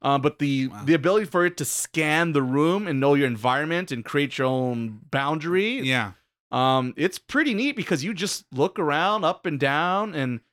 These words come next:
Speaker 1: it is, like, eighty percent, eight-, eighty-five percent there where you don't have to really make any modifications. It just,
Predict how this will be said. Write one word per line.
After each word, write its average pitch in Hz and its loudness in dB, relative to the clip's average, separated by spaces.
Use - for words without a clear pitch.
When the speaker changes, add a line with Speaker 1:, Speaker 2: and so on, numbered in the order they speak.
Speaker 1:
it 196 2
is, 180 2
like, 185 0
eighty 165 2
percent, 208 0
eight-, 151 -2
eighty-five 180 0
percent 175 -4
there 156 2
where 131 0
you 123 0
don't 165 -2
have 160 -2
to 151 -6
really 147 0
make 135 -4
any 139 -2
modifications. 139 -2
It 135 -4
just, 147 -6